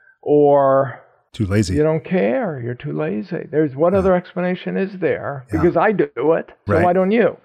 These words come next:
Speaker 1: The alternative hypothesis says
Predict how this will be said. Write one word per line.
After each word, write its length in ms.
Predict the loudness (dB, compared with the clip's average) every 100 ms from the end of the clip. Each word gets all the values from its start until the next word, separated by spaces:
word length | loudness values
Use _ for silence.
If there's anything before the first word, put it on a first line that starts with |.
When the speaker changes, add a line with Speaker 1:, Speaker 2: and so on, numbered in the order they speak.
| _ -20 _ 2
Speaker 1:
The 440 | 4 6 4 0 _ _ _ -2
alternative 540 | 2 4 4 4 4 2
hypothesis 880 | 0 2 0 0 -4 -8 -4 -4
says 300 | 0 2 2